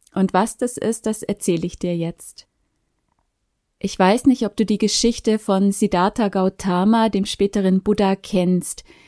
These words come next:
Ich erzähle dir einfach mal ganz kurz die Legende bis zu dem Moment, wo er unter dem besagten Bodhi-Baum gelandet ist.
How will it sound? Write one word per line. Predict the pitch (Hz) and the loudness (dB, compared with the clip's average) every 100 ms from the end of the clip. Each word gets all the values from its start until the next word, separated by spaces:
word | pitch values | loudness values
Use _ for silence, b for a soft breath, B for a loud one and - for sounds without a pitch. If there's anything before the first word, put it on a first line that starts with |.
| b b | b b
Ich | 196 | 0
erzähle | 208 - 240 269 | 0 2 2 2
dir | 262 | 2
einfach | 202 - 220 | 0 -2 0
mal | 202 196 | 0 0
ganz | 208 254 - | 2 2 0
kurz | - 233 - | -2 -2 -2
die | - 190 | -2 0
Legende | 185 180 196 247 262 269 b b b | 0 0 2 2 2 -2 b b b
bis | 269 302 - | 0 0 0
zu | 269 | 2
dem | 214 208 | 4 4
Moment, | 202 190 180 208 233 - | 4 2 2 2 2 -2
wo | - 196 | -2 0
er | - 196 196 202 | 2 4 4 2
unter | 202 214 196 | 0 0 2
dem | 196 190 | 2 2
besagten | 202 - 190 220 - 233 | 0 2 2 2 4 6
Bodhi-Baum | - 202 196 175 165 160 175 | 8 6 6 4 4 2 2
gelandet | 190 170 156 165 170 - | 0 0 0 0 -4 -4
ist. | 170 - - | -6 -8 -16